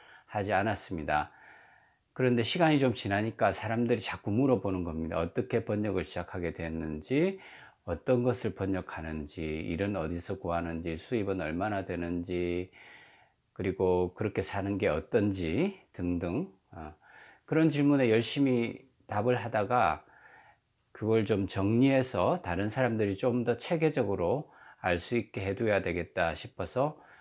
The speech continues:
블로그에 눈을 돌렸습니다. 그 과정에서 저는 한국에 있는 번역가들과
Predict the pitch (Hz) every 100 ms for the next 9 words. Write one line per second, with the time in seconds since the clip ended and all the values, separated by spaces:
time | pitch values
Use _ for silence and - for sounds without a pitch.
0 | _ - 107 113 110 98 90 101 180 180
1 | _ _ - 95 95 92 90 92 - -
2 | - 101 90 - 87 76 76 - - -
3 | - - - - 151 156 110 95 120 123
4 | 113 104 95 98 175 - _ - 104 92
5 | 98 151 147 135 113 98 98 92 104 107
6 | 101 - 95 87 82 101 139